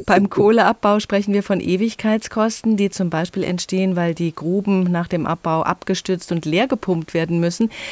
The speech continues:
Das Ruhrgebiet wäre längst eine Seenplatte ohne die Pumpen.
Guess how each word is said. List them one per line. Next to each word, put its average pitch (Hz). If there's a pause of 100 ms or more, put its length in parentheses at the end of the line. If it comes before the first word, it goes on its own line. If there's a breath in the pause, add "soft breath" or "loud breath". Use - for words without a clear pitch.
(180 loud breath)
Das 170
Ruhrgebiet 180
wäre 170
längst 165
eine 165
Seenplatte 175
ohne 160
die 160
Pumpen. 170